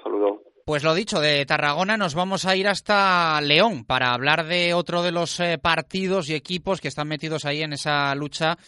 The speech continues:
Speaker 2: por evitar el descenso a la Segunda División B, por conseguir la permanencia en nuestra Liga un dos tres. Vamos a hablar con uno de los jugadores importantes, importantísimos para Rubén de la Barrera, que además va a tener encuentro especial a nivel personal,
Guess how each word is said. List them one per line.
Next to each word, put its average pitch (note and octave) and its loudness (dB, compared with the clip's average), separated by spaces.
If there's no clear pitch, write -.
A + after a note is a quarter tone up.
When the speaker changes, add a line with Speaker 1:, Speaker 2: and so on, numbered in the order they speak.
Speaker 2:
por B2+ -2
evitar B2 -2
el D3+ -2
descenso D3 -6
a - -6
la C#3 -4
Segunda C#3 -4
División C#3 -4
B, F#3 2
por F3 2
conseguir D#3 -6
la E3 0
permanencia D3 -2
en C#3+ -2
nuestra C3 0
Liga C#3 -4
un C#3 -2
dos B2+ -4
tres. - -12
Vamos C3 -8
a C#3 0
hablar C#3+ 2
con C#3+ -4
uno D3 -2
de D3 -4
los C#3+ -4
jugadores D3 -2
importantes, A#2 -6
importantísimos C3 -2
para B2 -2
Rubén B2 -4
de E3+ -2
la F3+ 2
Barrera, F3+ 4
que E3+ 2
además E3+ 2
va F#3 4
a - 2
tener F#3 0
encuentro D#3 0
especial F#3 0
a E3 4
nivel D#3 -2
personal, F3+ 0